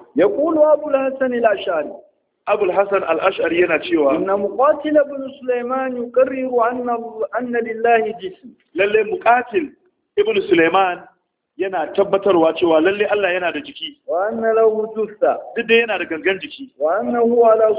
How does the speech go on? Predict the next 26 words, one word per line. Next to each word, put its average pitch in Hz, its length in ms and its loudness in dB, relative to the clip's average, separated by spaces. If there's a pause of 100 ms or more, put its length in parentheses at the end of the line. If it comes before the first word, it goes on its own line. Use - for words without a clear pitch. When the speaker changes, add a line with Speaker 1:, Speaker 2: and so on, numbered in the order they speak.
Speaker 1:
صورة 233 380 4
إنسان." 208 540 0 (400)
Speaker 2:
Ko 381 160 2
wai 220 200 6
Allah 233 240 0
yana 214 180 0
kan 208 140 -8
surar 185 300 -4
ɗan 175 120 -6
adam 160 300 -4
ne. 123 60 -14 (100)
Speaker 1:
"لحم 233 260 0
Speaker 2:
Ji 240 80 0
shi 226 80 -2
ba? 214 140 2
Speaker 1:
ودم." 196 480 0 (640)
Speaker 2:
Wai 202 220 2 (100)
nama 202 460 0
da 151 100 -8
jini. 170 340 -12 (220)
Speaker 1:
"وشعر 240 500 0
وعظم." 202 1700 2
Speaker 2:
"Wa 160 120 0
sha'run 202 420 0
wa 160 100 -8
azmun." 170 380 -10